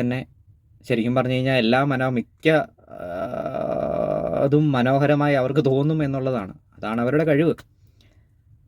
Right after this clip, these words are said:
പക്ഷേ അതിനെ നമ്മൾ നമ്മുടെ സന്ദർഭത്തിനനുസരിച്ച്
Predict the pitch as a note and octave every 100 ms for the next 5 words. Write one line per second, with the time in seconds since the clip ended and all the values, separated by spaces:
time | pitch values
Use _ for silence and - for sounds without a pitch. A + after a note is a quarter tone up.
0 | _ G#2+ A#2 G2 G#2 A#2+ A#2 B2 B2+ -
1 | - _ _ _ A2 G#2+ A#2 - A2 A#2+
2 | B2 C#3+ D3+ C3+ B2+ B2+ A#2+